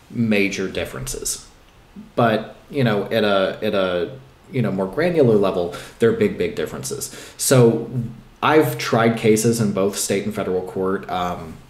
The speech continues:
done, you know, had, had appeals in both state and federal court, and, uh, you know, arbitrations are another forum, uh, to consider there. And so, uh, you know, I'm gonna throw that in too, because, um,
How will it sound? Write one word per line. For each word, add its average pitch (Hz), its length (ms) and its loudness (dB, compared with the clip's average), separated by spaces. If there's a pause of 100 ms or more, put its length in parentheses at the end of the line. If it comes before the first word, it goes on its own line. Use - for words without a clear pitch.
(200)
done, 95 300 -4
you 107 80 -2
know, 90 160 -6
had, 87 300 -8
had 95 180 -8
appeals 95 420 0
in 92 80 -6
both 90 140 -6
state 90 240 -6
and - 100 -12
federal 87 240 -4
court, 90 380 -4 (240)
and, 98 260 -2
uh, 90 260 -2
you 117 60 -2
know, 101 140 0
arbitrations 104 640 0
are 90 60 -6
another 85 240 -6
forum, 82 540 -6 (220)
uh, 92 240 -2
to - 160 -2
consider 87 720 -4 (240)
there. 80 380 -4 (180)
And 104 180 0
so, 92 200 0
uh, 110 240 0
you 120 60 2
know, 107 60 2
I'm 113 60 2
gonna 104 140 0
throw 101 280 -2
that 87 200 -2
in 85 180 -6
too, 76 400 -6
because, - 520 -8
um, 78 340 -6